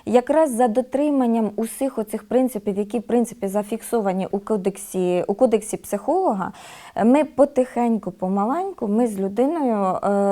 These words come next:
налагоджуємо психоемоційний зв'язок, да, ланцюжок довіри зав'язується, і людина поступово починає про це говорити, але дуже такими маленькими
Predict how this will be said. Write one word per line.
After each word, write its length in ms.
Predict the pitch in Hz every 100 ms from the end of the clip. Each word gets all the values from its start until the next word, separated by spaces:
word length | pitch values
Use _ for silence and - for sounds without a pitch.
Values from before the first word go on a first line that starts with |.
| 196
налагоджуємо 1080 | 202 226 262 262 226 190 190 185 185 185 175
психоемоційний 1120 | - 262 254 220 202 196 202 208 196 180 175 - -
зв'язок, 680 | 202 185 196 214 208 269 - - - -
да, 120 | 277
ланцюжок 600 | 277 233 226 220 247 247
довіри 560 | 180 208 185 185 190 214
зав'язується, 880 | 247 240 262 262 262 262 262 262 240 - - -
і 60 |
людина 440 | 247 277 320 359 262 -
поступово 800 | 269 277 269 247 285 339 349
починає 600 | 294 214 - 226 262 302
про 180 | 247 208
це 240 | 208 233 240
говорити, 540 | 240 220 240 226 - -
але 280 | 220 294
дуже 380 | 269 240 381 370
такими 460 | 339 247 302 294 262
маленькими 680 | 233 233 262 262 247 240